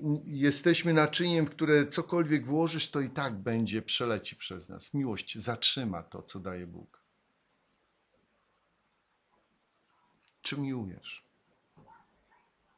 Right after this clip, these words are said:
Pamiętacie, jak przyszedł ten człowiek do Pana Jezusa: „A które przykazanie jest największe?” I Pan Jezus mówi: „Pamiętaj, Izraelu, Bóg jest jeden.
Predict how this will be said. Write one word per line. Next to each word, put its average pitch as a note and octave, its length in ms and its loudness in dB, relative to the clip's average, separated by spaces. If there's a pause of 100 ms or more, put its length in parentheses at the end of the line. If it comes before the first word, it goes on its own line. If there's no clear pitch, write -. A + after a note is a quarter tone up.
(960)
Pamiętacie, D#3 460 4
jak C3 100 0
przyszedł D3+ 340 -2
ten C3 160 -2
człowiek C#3 300 -2
do B2 80 0
Pana B2+ 240 0
Jezusa: A#2+ 400 0
„A F3 80 4
które F#3+ 260 -2
przykazanie D3 640 2
jest A#2 180 -2
największe?” A#2 800 -4 (1300)
I G2+ 60 -6
Pan C3 180 2
Jezus C#3+ 300 4
mówi: B2+ 600 -2 (2000)
„Pamiętaj, A#2 500 -2
Izraelu, G2 500 -6
Bóg G2+ 380 -10
jest A#2 220 -10
jeden. F2+ 500 -12